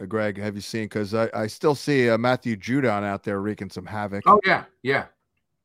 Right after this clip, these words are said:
Speaker 1: Yeah. What do you think of this matchup for, for Jared Goff? I, I'm a little worried about this one. I feel like they may get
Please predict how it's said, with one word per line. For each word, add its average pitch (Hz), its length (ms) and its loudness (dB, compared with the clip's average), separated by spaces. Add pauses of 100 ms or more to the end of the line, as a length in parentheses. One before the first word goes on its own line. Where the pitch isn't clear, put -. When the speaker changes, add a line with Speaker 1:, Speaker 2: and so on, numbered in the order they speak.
(760)
Speaker 1:
Yeah. 107 200 -2 (100)
What 131 240 6
do 160 60 8
you 160 60 8
think 160 160 2
of 143 60 2
this 117 120 -6
matchup 131 440 2
for, 104 460 0 (100)
for 110 140 -6
Jared 101 360 -2
Goff? 95 320 -4
I, 110 180 -4
I'm 139 160 -4
a 202 40 -2
little 196 200 0
worried 180 320 2
about 95 220 -2
this - 200 -10
one. 92 140 -4
I 107 80 -2
feel 147 260 -2
like 139 220 -2
they 131 120 -2
may 131 160 -2
get 127 200 -2